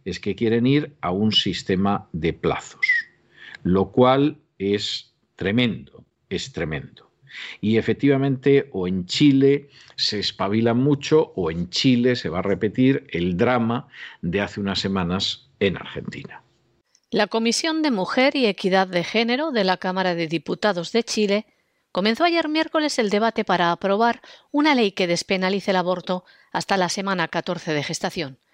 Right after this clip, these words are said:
Speaker 2: Hasta ahora Chile solo contemplaba el aborto bajo tres premisas:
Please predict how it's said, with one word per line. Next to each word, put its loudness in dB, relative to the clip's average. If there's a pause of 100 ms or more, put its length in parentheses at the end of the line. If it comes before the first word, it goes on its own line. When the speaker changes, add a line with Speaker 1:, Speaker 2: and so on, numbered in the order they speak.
(360)
Speaker 2:
Hasta 0
ahora 2
Chile -2
solo 0
contemplaba -2
el 0
aborto -4 (260)
bajo -4
tres -6
premisas: -10